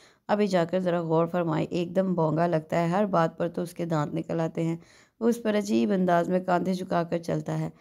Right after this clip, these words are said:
अच्छी खासी शख्सियत का बेड़ा गर्क करके रख दिया, उस पर कड़वे तेल की महक। तौबा, अफरोज उबकाई लेते हुए अफ-, सरफराज की धज्जियाँ बिखेरती चली गई।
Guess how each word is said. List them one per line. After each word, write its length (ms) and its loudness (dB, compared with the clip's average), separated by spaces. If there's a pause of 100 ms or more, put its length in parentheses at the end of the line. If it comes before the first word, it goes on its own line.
(300)
अच्छी 400 0
खासी 400 -2
शख्सियत 540 -4
का 140 -2
बेड़ा 320 2
गर्क 260 0
करके 300 -2
रख 200 -2
दिया, 140 2
उस 80 -2
पर 140 -4 (140)
कड़वे 320 2
तेल 280 0
की 180 -6
महक। 320 0 (1160)
तौबा, 340 2 (200)
अफरोज 440 0
उबकाई 380 0
लेते 320 2
हुए 240 2
अफ-, 240 -4 (160)
सरफराज 540 -2
की 120 -6
धज्जियाँ 460 0
बिखेरती 420 -2
चली 300 -2
गई। 100 0